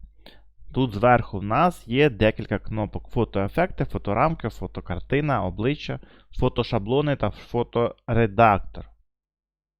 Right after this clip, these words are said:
Вибираємо ми зображення з фотоефектом, далі натискаємо на цей ефект і перед нами відкривається меню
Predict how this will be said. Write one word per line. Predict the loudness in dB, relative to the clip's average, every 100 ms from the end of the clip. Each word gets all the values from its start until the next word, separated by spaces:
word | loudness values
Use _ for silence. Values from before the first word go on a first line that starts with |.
| _ _ _ _ _ -20 _ _ -12 -4
Вибираємо | -2 2 4 6 4 0
ми | -2 -4 -6 -16 -18 -20 _ _ _ _ _ _ _ _ _ _ _ _ _ _ _ _ _ -20 -20 _ _ _ -6
зображення | -4 0 2 2 0 -6
з | -8
фотоефектом, | -8 -4 -4 0 -2 0 -4 -4 4
далі | 4 4
натискаємо | 0 -2 -4 0 4 6 4 0
на | -4
цей | -2 -4 -4 -6
ефект | -4 -2 -2 -2
і | -2
перед | 0 0
нами | 4 2 2
відкривається | -4 -2 -2 0 2 0 -2 -6
меню | -4 -4 -2 -4